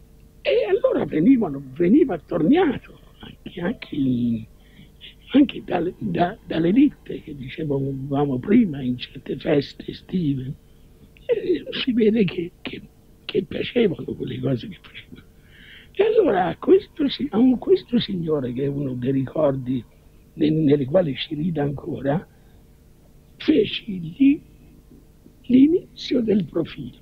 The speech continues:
no? E poi mandai la linea a sfuggire.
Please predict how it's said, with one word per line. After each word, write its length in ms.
no? 180
E 120
poi 300
mandai 500
la 120
linea 400
a 140
sfuggire. 520